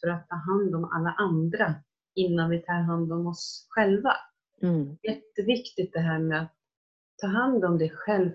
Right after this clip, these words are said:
Speaker 1: först och
Speaker 2: Mm.
Speaker 1: försök att få, eh, en kraft till att, eh, sen, sen ta hand om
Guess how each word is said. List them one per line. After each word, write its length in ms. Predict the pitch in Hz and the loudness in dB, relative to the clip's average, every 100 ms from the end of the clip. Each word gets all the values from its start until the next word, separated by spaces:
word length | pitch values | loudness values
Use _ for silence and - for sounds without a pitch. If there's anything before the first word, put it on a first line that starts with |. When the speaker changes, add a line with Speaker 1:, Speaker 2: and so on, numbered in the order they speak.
| - | -4
Speaker 1:
först 500 | 170 - - - - _ _ _ | -6 -4 -10 -14 -20 _ _ _
och 200 | 175 165 | -8 -4
Speaker 2:
Mm. 60 | - | -2
Speaker 1:
försök 360 | 160 185 180 | 2 2 2
att 560 | 175 - 160 156 156 _ | -2 -2 0 0 -2 _
få, 220 | 170 160 156 156 _ _ _ _ _ _ | -2 -2 -2 -8 _ _ _ _ _ _
eh, 340 | 151 147 135 147 151 - | -4 -4 -2 0 -2 -2
en 200 | - 165 | 2 2
kraft 520 | 160 - - - - - - - _ _ _ _ _ _ _ _ _ _ | 2 0 -2 -4 -12 -8 -8 -8 _ _ _ _ _ _ _ _ _ _
till 240 | 165 170 147 | 0 2 2
att, 300 | 156 - - | 0 -4 0
eh, 260 | - - - | 0 0 0
sen, 480 | 175 160 143 - | 4 4 4 -4
sen 360 | - 208 240 226 | 2 6 8 8
ta 60 | 151 | 4
hand 400 | 143 143 151 143 | 2 2 2 4
om 320 | 135 156 | 4 2